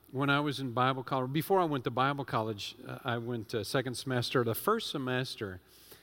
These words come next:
um, there were some students in, and one of them needed to, um, use his whole trunk. Remember, we used to have the spare tire in the trunk, take up space.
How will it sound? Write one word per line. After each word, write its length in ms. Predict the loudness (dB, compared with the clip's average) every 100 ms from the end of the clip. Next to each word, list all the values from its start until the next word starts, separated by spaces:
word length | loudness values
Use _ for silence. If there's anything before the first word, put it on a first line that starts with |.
| -20 -18 -2
um, 340 | 2 2 0 0
there 120 | 2
were 200 | 4 2
some 220 | 0 -6
students 640 | -4 2 2 4 0 2
in, 300 | 2 4 2
and 260 | 2 2 2
one 200 | 0 2
of 100 | 0
them 160 | 0 0
needed 260 | 0 0
to, 380 | 0 0 -2 0
um, 560 | 2 2 0 -4 -10 -14 _ _ _ _ _ -8
use 280 | 0 0 2
his 180 | 0 2
whole 220 | 2 2
trunk. 440 | 2 2 0 -2 -10
Remember, 240 | -4 -2 0
we 60 |
used 200 | -2 0
to 80 | 2
have 160 | 2 0
the 100 | -4
spare 300 | 0 0 0
tire 320 | 0 0 0
in 80 | -2
the 80 | -6
trunk, 360 | -2 -2 0
take 200 | -2 -2
up 160 | -2 -4
space. 400 | 0 2 2